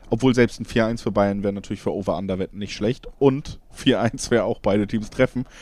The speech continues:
Also <laughs> selbst das natürlich, ähm, alles im Bereich des Möglichen. Aber wie gesagt, ich erwarte schon, dass Lazio zu Chancen kommen wird. Ich erwarte auch, dass Lazio ein, zwei davon nutzen wird und dass es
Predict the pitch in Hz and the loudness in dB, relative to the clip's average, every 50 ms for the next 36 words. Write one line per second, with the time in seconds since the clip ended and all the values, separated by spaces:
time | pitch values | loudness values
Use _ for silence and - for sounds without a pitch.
0 | - - - - - 143 127 165 151 156 147 135 - 160 165 - - - 165 165 | -20 -18 -16 -2 0 4 4 4 4 4 4 6 8 8 8 8 6 6 6 6
1 | 175 - - 143 120 - 135 123 123 123 123 - - - - - - - - - | 4 4 0 -2 2 4 4 6 8 6 6 4 0 -8 -14 -14 -14 -14 -12 -12
2 | - - - 123 117 113 113 113 113 110 - - - - - - - - 110 117 | -12 -2 4 6 8 8 8 6 2 -4 -6 -10 -18 -20 -20 -20 -6 0 4 4
3 | 120 123 123 113 110 107 113 117 117 - 117 107 123 131 135 - 139 127 127 123 | 4 4 4 4 6 6 6 6 6 2 -2 0 0 0 2 2 0 0 0 -2
4 | 110 110 110 120 123 123 123 110 - 104 101 117 107 117 127 131 143 135 - 156 | -2 0 0 0 0 0 0 -2 -2 -2 -2 2 4 4 4 4 2 -2 -2 -2
5 | 156 165 151 147 131 - 143 135 135 139 - - - 139 135 131 127 - - - | -2 0 -2 -2 0 2 4 4 6 4 2 0 0 2 2 2 0 -2 -6 -14
6 | - - - - - - - 135 123 - - 135 131 139 139 131 131 120 - - | -20 -20 -20 -16 -6 -2 0 0 0 2 2 2 2 2 0 -6 -10 -10 -6 0
7 | - 135 139 165 175 185 190 196 196 - 147 127 135 117 117 120 123 127 - 143 | 2 2 2 2 2 2 4 4 2 2 2 4 4 6 8 8 6 6 6 4
8 | 123 131 127 - - 120 - 127 123 123 - - 127 107 113 120 113 - 131 127 | 2 2 0 -2 -4 0 2 2 2 2 2 0 -2 0 -2 -4 -2 -2 0 0
9 | 127 113 - 123 123 131 139 - - 151 143 135 139 139 135 - 120 110 117 113 | 0 -2 -2 -4 -4 -6 -8 -8 -10 -8 -4 -2 -2 -2 -2 -4 -6 -6 -6 -6
10 | 123 123 117 - | -6 -8 -10 -10